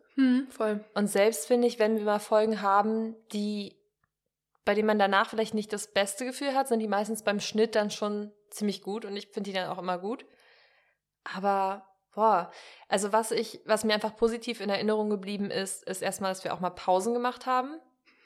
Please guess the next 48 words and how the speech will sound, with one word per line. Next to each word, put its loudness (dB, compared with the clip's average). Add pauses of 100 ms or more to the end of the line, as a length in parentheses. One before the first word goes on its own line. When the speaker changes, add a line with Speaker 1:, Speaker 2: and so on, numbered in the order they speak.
(160)
Speaker 1:
Hm. 4
Speaker 2:
weil 8
das, -4
glaub 2
ich, -6
wirklich -10
auch -8
nötig -4
war. 0
Speaker 1:
Ja, 4
und 0
dass 6
wir 0
uns -2
einfach -2
aus -2
unserem -4
persönlichen -2
Desinteresse -4
dafür 0
entschieden -2
haben, 0
Princess -8
Charming -2
abzubrechen -4
und 2
Speaker 2:
Genau, 8
Speaker 1:
das 4
Speaker 2:
das 2
wollte 4
Speaker 1:
nicht, -2
Speaker 2:
ich 2
auch 2
sagen. -2
Speaker 1:
und -2
das -2
nicht -4
für 0
irgendwelche 0
Klicks -8
oder 0
so -6
weitergemacht -6
haben, -6
weil -2
wir -2
einfach -6
wirklich -14